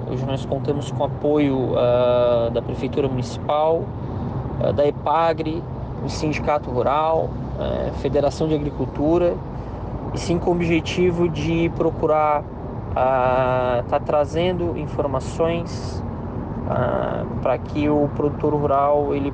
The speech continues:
possa, ah, se atualizar, né? E de certa forma tá trabalhando em busca,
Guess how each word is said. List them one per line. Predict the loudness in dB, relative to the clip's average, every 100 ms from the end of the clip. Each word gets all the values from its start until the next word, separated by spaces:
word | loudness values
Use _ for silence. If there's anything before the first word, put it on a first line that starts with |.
| -2
possa, | 0 2 0 0 2 2 2 0 -4 -6 -4
ah, | -2 0 0
se | 0 -2
atualizar, | 0 0 0 2 2 4 2
né? | 2 0 -2 -4 -8 -8 -8 -8 -6 -6 -4
E | -4
de |
certa | 0 0 0
forma | -2 2 2 2 0
tá | 2 2 2
trabalhando | 2 0 2 2 2 2 0 0
em | 0
busca, | 0 0 -2 0 4 6 6 6 6